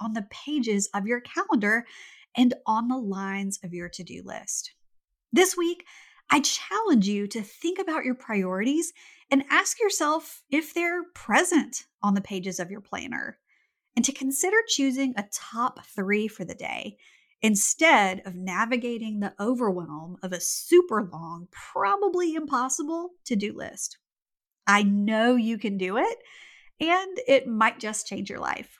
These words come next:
You can find links to the productivity tools that Katie mentioned,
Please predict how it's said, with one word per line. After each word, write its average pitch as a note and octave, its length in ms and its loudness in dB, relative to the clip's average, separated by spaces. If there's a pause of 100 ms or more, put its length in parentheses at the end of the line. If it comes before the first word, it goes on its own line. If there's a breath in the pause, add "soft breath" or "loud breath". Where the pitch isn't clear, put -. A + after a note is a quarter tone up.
(1000)
You D4 160 10
can G4 180 2
find E4 240 2
links B3 280 0
to A3 100 -6
the G3 80 -2
productivity B3 680 -2
tools G#3+ 440 -6
that F3 100 -6
Katie A3 300 -4
mentioned, G3+ 440 -4